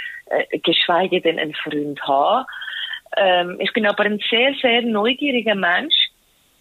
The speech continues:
gsi und bin's immer noch zum Glück und habe Sexualität selber erfahren und erlernt. Step by step. Äh, ja, als erste Mal. Wobei, als ich mein erstes Mal kann, habe ich gedacht, also wenn das Sex ist, kann ich darauf verzichten. <laughs>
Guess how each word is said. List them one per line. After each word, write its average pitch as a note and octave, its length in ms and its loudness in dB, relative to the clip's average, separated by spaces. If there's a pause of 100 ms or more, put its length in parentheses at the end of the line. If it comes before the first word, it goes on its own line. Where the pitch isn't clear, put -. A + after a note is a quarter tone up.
gsi A#3+ 420 0
und A#3+ 160 -6
bin's G3+ 280 -2
immer B3 240 -2
noch C#4 240 -2
zum D4 160 -4
Glück B3 320 0 (500)
und G3 180 -6
habe G#3 240 0
Sexualität F#3+ 800 -2 (320)
selber G3+ 480 -2
erfahren G3+ 640 2
und F#3 320 -8
erlernt. E3 680 0
Step A3+ 280 0
by C4+ 180 4 (100)
step. A3 280 0 (800)
Äh, G3+ 500 2
ja, F3 320 -4
als - 220 -2
erste G3+ 400 -2
Mal. F#3+ 340 0
Wobei, A3 340 -2
als A3 140 0
ich A3 140 -4
mein G#3+ 80 -2
erstes G#3 360 -2
Mal G3 220 0
kann, C4 260 0
habe G#3 160 0
ich G3 60 -8
gedacht, G3 300 -2
also F#3 200 -6
wenn F3+ 160 -6
das G3+ 140 0 (100)
Sex G#3 280 -2
ist, - 180 -6
kann E3+ 140 0
ich E3+ 160 -6
darauf - 200 -12
verzichten. - 1700 0
<laughs> - 0 -